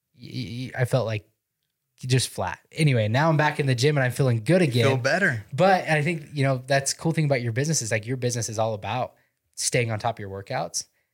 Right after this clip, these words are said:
Speaker 1: and it probably helps, you know, in your day-to-day of controlling your emotions and
Speaker 2: Business, yeah.
Speaker 1: business and life. And so I, I think that's, that's extremely awesome. So,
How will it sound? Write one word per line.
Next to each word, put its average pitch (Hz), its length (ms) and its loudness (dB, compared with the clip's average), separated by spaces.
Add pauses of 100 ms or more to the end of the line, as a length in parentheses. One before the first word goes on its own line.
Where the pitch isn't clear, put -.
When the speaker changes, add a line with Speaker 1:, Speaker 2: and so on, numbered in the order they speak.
(160)
Speaker 1:
and 117 120 -6
it 101 80 -8
probably 131 280 -2
helps, - 480 -4 (200)
you 110 100 -12
know, 101 140 -8
in 101 80 -10
your 101 140 -10
day-to-day 101 380 -8
of 98 160 -10
controlling 98 340 -12
your 98 60 -14
emotions 98 560 -12
and 95 140 -18
Speaker 2:
Business, 113 480 -10
yeah. 98 180 -6
Speaker 1:
business 107 520 0
and 101 100 -8
life. 101 440 -8 (480)
And 107 120 -10
so 95 380 -2 (100)
I, 107 200 -6
I 101 100 -10
think 104 200 -14
that's, - 420 -10 (160)
that's 98 260 -14
extremely 95 400 -12
awesome. 101 460 -12
So, 104 340 -4